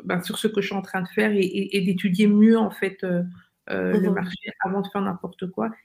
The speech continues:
Speaker 1: Est-ce que, à part ça, est-ce qu'il y a aussi autre chose qui t'ont, euh, permis de traverser cette période, euh,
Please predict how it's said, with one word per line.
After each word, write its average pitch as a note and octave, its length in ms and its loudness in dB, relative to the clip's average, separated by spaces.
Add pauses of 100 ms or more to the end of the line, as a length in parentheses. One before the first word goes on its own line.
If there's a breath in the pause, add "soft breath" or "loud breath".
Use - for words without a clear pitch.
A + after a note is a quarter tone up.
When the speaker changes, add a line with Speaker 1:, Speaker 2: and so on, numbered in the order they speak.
(120)
Speaker 1:
Est-ce F#3+ 160 -8
que, F#3+ 280 0
à F#3+ 80 2
part F#3+ 300 -2
ça, A3 260 0
est-ce A3 140 -6
qu'il G3+ 100 -4
y - 20 0
a G3 40 -2
aussi F#3 280 -4
autre G3 280 -2
chose A3 320 -4
qui F#3+ 200 -10
t'ont, G3+ 340 -2
euh, F#3 180 -2 (160)
permis G3 280 2
de G3+ 100 0
traverser G3 480 -4
cette - 240 -14
période, F#3 440 -4 (460 loud breath)
euh, F3+ 680 2